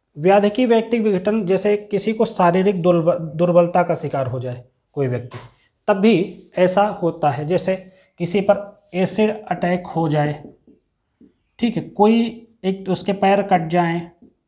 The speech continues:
एक्सीडेंट में, हाथ कट जाए, मुंह अजीब सा हो जाए, है ना, ये सब तमाम तरीके की चीज़ें हैं। फिर दूसरा है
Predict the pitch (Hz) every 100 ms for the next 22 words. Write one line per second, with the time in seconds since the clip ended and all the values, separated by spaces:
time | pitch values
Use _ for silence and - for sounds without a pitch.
0 | _ _ _ _ _ _ 175 - 185 175
1 | 170 165 160 - 190 202 190 165 165 165
2 | 165 196 185 180 165 170 180 175 170 160
3 | 156 160 165 - - _ 247 302 311 262
4 | 254 - - - 196 - 180 165 - 147
5 | 143 139 135 127 117 - _ _ _ _
6 | _ _ 247 240 180 202 233 240 226 285
7 | -